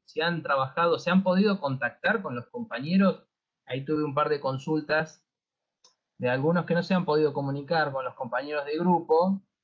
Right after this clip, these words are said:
y me preguntaban si lo podían hacer solos y demás. La idea es que trabajen en equipo, ¿eh? El tema es que si del equipo por ahí no les, eh, no, no, no sé,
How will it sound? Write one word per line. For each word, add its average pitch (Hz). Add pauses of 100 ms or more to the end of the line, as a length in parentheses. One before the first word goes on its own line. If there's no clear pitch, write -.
(580)
y 135
me 123
preguntaban 135
si 131
lo -
podían 143
hacer 135
solos 147
y 117
demás. 226
La 120
idea 180
es 196
que 135
trabajen 123
en 113
equipo, - (500)
¿eh? 127
El 117
tema 170
es 165
que 151
si 135
del 131
equipo 131
por 117
ahí 131 (400)
no 135
les, 139
eh, 113 (840)
no, 117
no, 123
no 135
sé, 135